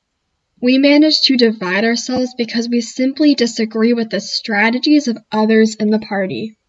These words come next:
For example, take the progressive and moderate Democrats.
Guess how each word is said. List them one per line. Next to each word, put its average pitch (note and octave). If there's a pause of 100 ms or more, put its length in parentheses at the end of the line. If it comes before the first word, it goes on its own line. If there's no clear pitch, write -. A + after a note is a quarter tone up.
(300)
For A#3+
example, A3+ (440)
take -
the C4+
progressive A3
and A3+
moderate G#3+
Democrats. -